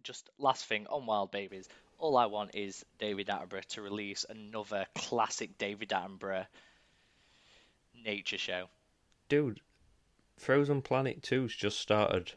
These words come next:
Speaker 2: on B B C. It
Speaker 1: Fuck off.
Speaker 2: it, yeah, it's on iPlayer.
Speaker 1: Bye.
Speaker 2: Like, how did, how did you not know if that's what you want,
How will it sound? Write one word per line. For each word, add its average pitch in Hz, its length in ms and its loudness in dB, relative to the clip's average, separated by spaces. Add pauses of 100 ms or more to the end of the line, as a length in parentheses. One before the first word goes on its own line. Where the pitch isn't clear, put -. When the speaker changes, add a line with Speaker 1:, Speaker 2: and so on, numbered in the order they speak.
(180)
Speaker 2:
on 95 160 -6
B 98 160 2
B 92 160 0
C. 92 320 -4 (300)
It 98 60 -2
Speaker 1:
Fuck - 260 -2
off. - 440 -4 (560)
Speaker 2:
it, 120 180 -4
yeah, 123 180 2
it's 110 200 4
on 123 100 6
iPlayer. 95 500 4 (540)
Speaker 1:
Bye. 131 380 6 (400)
Speaker 2:
Like, 113 180 2
how 135 220 8
did, 135 380 0 (800)
how 131 140 4
did 127 160 2
you 127 80 2
not 131 180 4
know 127 180 6
if 101 140 4
that's - 200 4
what 113 120 6
you 107 120 2
want, 104 360 4